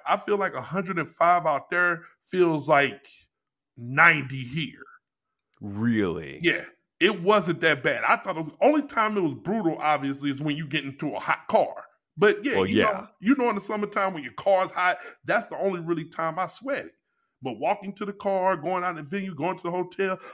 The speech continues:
Speaker 1: I thought it was gonna be, like, even, um, at nighttime when it's still, like, ninety, eighty-five degrees,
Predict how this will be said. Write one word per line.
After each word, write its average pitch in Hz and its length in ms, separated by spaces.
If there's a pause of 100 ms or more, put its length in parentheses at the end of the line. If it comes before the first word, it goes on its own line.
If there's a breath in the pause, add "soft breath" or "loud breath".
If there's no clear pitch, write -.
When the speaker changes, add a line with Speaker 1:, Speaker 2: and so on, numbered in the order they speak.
Speaker 1:
I 202 120
thought 170 220
it 156 60
was 143 120
gonna 143 160
be, 120 140 (100)
like, 135 260
even, 208 220 (160)
um, 160 280 (180 loud breath)
at 143 140
nighttime 143 600
when 135 80
it's 170 140
still, 160 380
like, 131 240 (180)
ninety, 165 540
eighty-five 165 460
degrees, 208 540